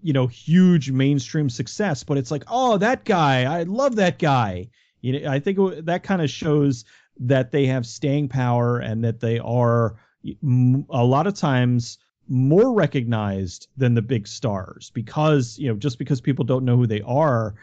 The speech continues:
they're like, "Hey," you know, they get, people get excited when you see a, "Oh, that," and they start pointing, you know, "That guy." You know, it sucks that they don't know their name, but still, you know, they, they're, they're at least recognized. I'm sure there's a lot of actors that at this point would kill to be that guys.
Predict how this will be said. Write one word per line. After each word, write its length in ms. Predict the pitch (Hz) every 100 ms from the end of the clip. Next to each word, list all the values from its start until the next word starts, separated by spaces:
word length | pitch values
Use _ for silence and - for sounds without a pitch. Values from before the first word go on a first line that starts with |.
| _ _ _
they're 180 | 131 123
like, 360 | 123 123 117
"Hey," 320 | 151 285 285
you 200 | 240 180 147
know, 80 |
they 140 | 135 135
get, 160 | 156
people 200 | - 185
get 120 | 214 240
excited 580 | - 277 285 214 117
when 160 | 117 117
you 100 | 117
see 220 | - 139
a, 80 | 123
"Oh, 280 | 127 240 226
that," 180 | 196 180
and 140 | 185
they 100 | 147
start 220 | 139 151 151
pointing, 480 | 175 175 131 104
you 60 | 101
know, 60 | 190
"That 220 | 240 -
guy." 540 | 208 165 135 113 92 - _ -
You 100 | 120
know, 160 | 143
it 80 | 135
sucks 280 | - 220 208
that 100 | -
they 80 | 185
don't 180 | 175 165
know 100 | 160
their 140 | 139
name, 360 | 156 220 185 170
but 220 | 143 131 _ _ _
still, 580 | - 220 214 127 120 - _
you 140 | 139 131
know, 180 | 139
they, 180 | 139 131
they're, 320 | 123 135 120 113 -
they're 240 | 139 143
at 40 |
least 240 | 143 139 -
recognized. 640 | 147 165 139 113 113 113 139
I'm 80 |
sure 180 | 120 175
there's 200 | 151 135
a 40 | 127
lot 240 | 135 143
of 100 | 143
actors 640 | 147 156 - 127 120 - - -
that 160 | 147 147
at 160 | 151 123
this 160 | 156
point 300 | - 156 139 127
would 180 | 107
kill 360 | - - 190 202
to 80 | 147
be 160 | 120
that 260 | 110 107 107
guys. 540 | 107 98 95 - -